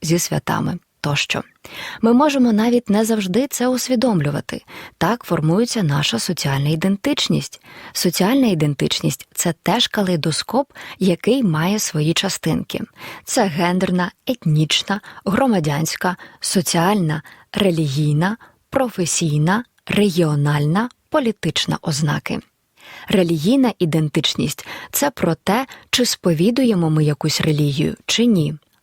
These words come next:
професійна, що ми вміємо робити на професійному рівні, чи можемо і, можливо, заробляємо на життя. Гендерна ідентичність —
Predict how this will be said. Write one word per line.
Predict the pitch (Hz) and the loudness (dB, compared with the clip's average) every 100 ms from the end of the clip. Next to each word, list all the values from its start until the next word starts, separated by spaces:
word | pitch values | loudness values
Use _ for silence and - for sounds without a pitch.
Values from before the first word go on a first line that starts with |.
| _ | _
професійна, | - 165 - 156 - 214 226 156 - - - - | 0 0 0 -2 0 2 2 0 -6 -14 -10 -6
що | - 311 | -2 2
ми | 277 220 | 4 4
вміємо | 190 214 190 170 | 4 2 2 2
робити | 160 143 214 - | 0 0 0 0
на | 160 147 214 | 0 0 -2
професійному | - 165 - 214 - 190 147 147 147 | -2 -2 0 -2 0 0 2 2 2
рівні, | 156 151 147 233 - - - | 2 2 4 2 -2 -14 -10
чи | - 254 | -2 0
можемо | 180 156 226 285 226 160 - | 2 4 2 2 2 0 2
і, | 285 | 2
можливо, | 247 - 147 220 262 294 - | 2 0 -2 0 -2 -4 -4
заробляємо | 165 151 139 143 185 185 | 0 0 2 2 2 2
на | 156 147 | 2 0
життя. | 147 - 147 160 - - - - - | -2 -4 -6 -6 -12 -18 -16 -16 -12
Гендерна | 180 190 214 220 175 165 | -2 2 2 2 2 0
ідентичність — | - 160 160 - 156 - 127 - - | 0 0 0 0 -2 -2 -4 -6 -10